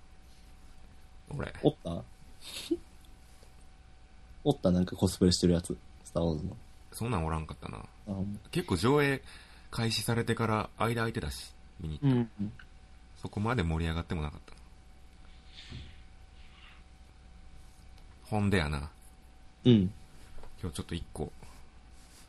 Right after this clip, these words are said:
Speaker 1: お知らせじゃないけど。
Speaker 2: あ、祝い事？
Speaker 1: 祝い事があるんで。
Speaker 2: うん。
Speaker 1: 祝おうや。
Speaker 2: おっしゃ。
Speaker 1: うん。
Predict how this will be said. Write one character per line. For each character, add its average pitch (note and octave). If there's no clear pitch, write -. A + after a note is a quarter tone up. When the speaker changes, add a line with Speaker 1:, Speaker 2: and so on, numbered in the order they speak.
Speaker 1:
お E2
知 -
ら F2
せ F#2+
じ E2+
ゃ D#2
な D2
い D2+
け -
ど。 -
Speaker 2:
あ、 F#2+
祝 A#2+
い A#2+
事？ A2+
Speaker 1:
祝 G#2+
い G#2+
事 G2
が F#2+
あ D#2+
る D#2+
ん D2+
で。 D2+
Speaker 2:
う A2+
ん。 G2
Speaker 1:
祝 F#2+
お F2+
う D#2+
や。 C#2+
Speaker 2:
お A2+
っ -
し -
ゃ。 A#2
Speaker 1:
う -
ん。 F#2